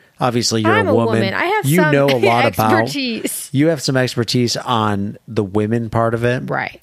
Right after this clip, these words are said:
Speaker 2: But not
Speaker 1: The,
Speaker 2: the international
Speaker 1: the
Speaker 2: part.
Speaker 1: international and the day part of it.
Speaker 2: S-, yeah,
Speaker 1: Those
Speaker 2: right.
Speaker 1: are a
Speaker 2: Up
Speaker 1: little
Speaker 2: for debate.
Speaker 1: hazy. But I wanted to make sure I made a call out to our five listeners.
Speaker 2: <laughs> Some of which are
Speaker 1: Those,
Speaker 2: women.
Speaker 1: those that will listen before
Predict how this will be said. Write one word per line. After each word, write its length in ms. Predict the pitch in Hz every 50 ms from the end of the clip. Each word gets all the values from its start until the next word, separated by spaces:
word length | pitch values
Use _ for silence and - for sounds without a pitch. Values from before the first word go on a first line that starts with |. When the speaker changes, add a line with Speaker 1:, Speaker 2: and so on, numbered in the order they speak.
| -
Speaker 2:
But 140 | 208 - -
not 220 | - 320 330 330 320
Speaker 1:
The, 60 | 359
Speaker 2:
the 60 | 311
international 580 | 311 294 269 233 208 190 185 170 - 175 160 147
Speaker 1:
the 100 | - 120
Speaker 2:
part. 80 | 123 131
Speaker 1:
international 640 | 135 131 127 127 123 123 127 - - 139 131 127
and 140 | 123 107 92
the 80 | 92 90
day 400 | 87 - - 107 101 104 110 113
part 320 | - - 117 120 123 120
of 80 | 120 123
it. 320 | 131 135 135 147 147 - -
Speaker 2:
S-, 240 | - - - - -
yeah, 280 | 120 110 104 110 110
Speaker 1:
Those 200 | 113 117 117 104
Speaker 2:
right. 220 | 104 104 104 101 101
Speaker 1:
are 120 | 101 104 - -
a 80 | - -
Speaker 2:
Up 60 | 107
Speaker 1:
little 180 | 113 110 110 101
Speaker 2:
for 20 |
debate. 260 | 92 104 107 170 165 151
Speaker 1:
hazy. 280 | 147 120 120 123 - _ _ _ _ _ - - - - - _ _ _ -
But 360 | 110 107 127 123 113 107 -
I 220 | - 117 120 127 131
wanted 380 | 127 123 123 120 117 117 107
to 80 | - 110
make 240 | 110 110 113 110 -
sure 200 | - - 117 110
I 180 | 107 104 104 98 - _ -
made 220 | - 123 123 120 110
a 40 | 110
call 300 | - - 110 107 104 104
out 260 | 104 104 110 120 -
to 260 | - - 123 117 110
our 340 | 107 107 107 104 104 113 -
five 380 | - - - 113 107 110 107 104
listeners. 720 | 101 107 98 - - 104 101 101 101 101 98 - - - _ _ _
Speaker 2:
<laughs> 960 | - - - - - - - 508 - - - 622 - _ _ - 587 - - -
Some 260 | - - 294 277 302
of 100 | 381 349
which 180 | 381 381 -
are 80 | - -
Speaker 1:
Those, 220 | 131 269 - 143 -
Speaker 2:
women. 200 | - - - - - _ -
Speaker 1:
those 300 | 113 120 139 151 151 143
that 120 | 156 156 143
will 200 | 139 139 131 120
listen 520 | 120 127 139 139 - - 123 117 110 107
before 840 | 104 117 104 - - - 127 131 135 131 117 107 104 104 107 -